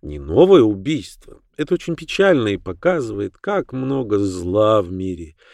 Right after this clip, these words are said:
если его вовремя не пресекать. Как важно все делать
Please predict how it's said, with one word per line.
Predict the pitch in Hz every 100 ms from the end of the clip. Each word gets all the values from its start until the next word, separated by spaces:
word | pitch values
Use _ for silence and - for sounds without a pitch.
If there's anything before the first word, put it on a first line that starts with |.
| -
если | 95 - 87
его | 95
вовремя | 90 101 85 82
не | 82 85
пресекать. | 85 82 - - _ _ _ _ _ _ _
Как | 95 87
важно | 95 90 113 143 107 101 82
все | - - 120
делать | 98 120 117 -